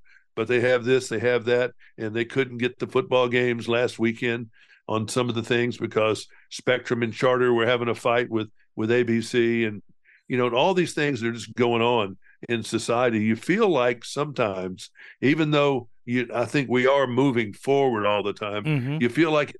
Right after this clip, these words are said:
Speaker 1: some things we're actually moving backwards.
Speaker 2: Well, there's definitely a certain aspect of uncertainty. Like, it, you, you're not sure you're gonna have that job. You're not sure you're gonna be
Speaker 1: Oh, that's for
Speaker 2: making
Speaker 1: sure.
Speaker 2: that kind of money.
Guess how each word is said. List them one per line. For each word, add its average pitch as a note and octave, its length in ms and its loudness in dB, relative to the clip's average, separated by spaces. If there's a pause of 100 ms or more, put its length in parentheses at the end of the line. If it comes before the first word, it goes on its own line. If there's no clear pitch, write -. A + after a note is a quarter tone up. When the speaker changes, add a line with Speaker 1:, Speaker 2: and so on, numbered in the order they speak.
Speaker 1:
some F3 320 -2
things A2+ 420 0 (200)
we're B2 160 4
actually B2 360 0
moving A2 360 0
backwards. - 640 -4
Speaker 2:
Well, F#3+ 120 2
there's F#3+ 200 4
definitely A#3 560 2
a B2+ 80 2
certain D3 400 0
aspect C#3 600 0
of A2+ 120 0
uncertainty. C3+ 840 0
Like, C#3 320 0 (520)
it, E3+ 160 -6
you, E3 280 -6
you're D3+ 180 -2
not F3+ 220 2
sure A3+ 480 0
you're D#3 120 0
gonna C#3 180 0
have B2+ 180 -2
that A#2 160 0
job. G#2 420 -4 (280)
You're G#3 160 2
not F3+ 220 0
sure A#3+ 360 0
you're F#3 140 0
gonna C#3 120 0
be C3 220 2
Speaker 1:
Oh, G#2+ 160 0
that's C#3 160 2
for - 100 -4
Speaker 2:
making D3 200 4
Speaker 1:
sure. C#3 80 2
Speaker 2:
that B2+ 120 0
kind C3+ 180 0
of B2 60 -2
money. B2 300 -2